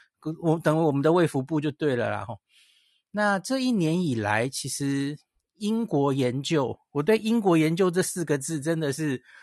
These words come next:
原本吼，大家可能都是乡民，你对“英国研究”这四个字可能会有一点印象，你是有点嘲讽或是怎么样吼。诶，可是新冠这一年来，我真的是对他们的研究是刮目相看。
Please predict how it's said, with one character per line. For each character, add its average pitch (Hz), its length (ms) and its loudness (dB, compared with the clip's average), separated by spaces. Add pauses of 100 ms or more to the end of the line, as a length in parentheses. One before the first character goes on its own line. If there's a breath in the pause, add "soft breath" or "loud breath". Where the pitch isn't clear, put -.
(140 loud breath)
原 156 220 2
本 135 240 4
吼， 120 300 -4
大 160 140 0
家 160 280 0 (140)
可 147 140 -6
能 127 160 -2
都 156 100 2
是 175 100 0
乡 160 300 0
民， 131 340 -4
你 123 80 -6
对 185 140 0
“英 185 180 0
国 175 160 2
研 143 160 2
究” 160 140 0
这 156 80 -2
四 160 180 -4
个 135 140 -2
字 147 140 -6
可 135 160 -6
能 123 120 -4
会 170 180 2
有 143 140 0
一 170 80 -2
点 131 240 -2 (420 loud breath)
印 175 140 -2
象， 160 240 -2
你 135 80 0
是 180 120 -2
有 156 120 4
点 139 200 -2
嘲 117 340 0
讽 151 300 0
或 156 100 -2
是 147 100 -6
怎 127 140 -10
么 120 80 -12
样 127 240 -4
吼。 110 160 -8 (720 soft breath)
诶， 208 100 0
可 185 160 0
是 220 80 -2
新 247 240 0
冠 254 180 2
这 240 140 0
一 220 80 0
年 175 180 0
来， 160 140 4
我 139 100 2
真 185 220 -2
的 190 80 0
是 180 80 -4
对 180 220 0
他 180 160 -2
们 139 180 -2
的 135 100 -2
研 127 240 -2
究 143 220 -2
是 139 220 -8
刮 147 260 4
目 156 220 -2
相 127 280 -4
看。 120 320 -8